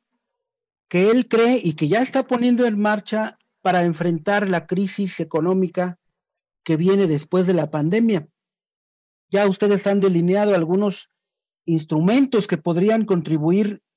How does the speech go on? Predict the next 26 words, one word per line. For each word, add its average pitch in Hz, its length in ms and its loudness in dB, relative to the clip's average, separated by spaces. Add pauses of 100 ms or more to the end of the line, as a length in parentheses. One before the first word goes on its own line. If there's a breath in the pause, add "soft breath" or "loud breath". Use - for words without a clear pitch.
(440)
a 165 200 0
esta, 190 920 0 (380)
a 160 140 0
esta 208 220 0
recuperación. 175 1080 0 (960)
Y 190 140 2
yo 247 120 2
quisiera 247 340 2
comenzar 214 380 0
contigo, 247 400 0 (340)
desde 202 320 2
tu 202 180 -4
punto 254 320 0
de 233 120 2
vista, 247 600 -2 (1120)
¿el 196 460 2
modelo 202 640 2
que 208 100 0
presentó 190 580 0
el 240 120 0
presidente 208 800 -2 (140)
es 247 240 0
compatible 247 840 0
con 185 200 0
las 175 200 -2
herramientas 220 920 0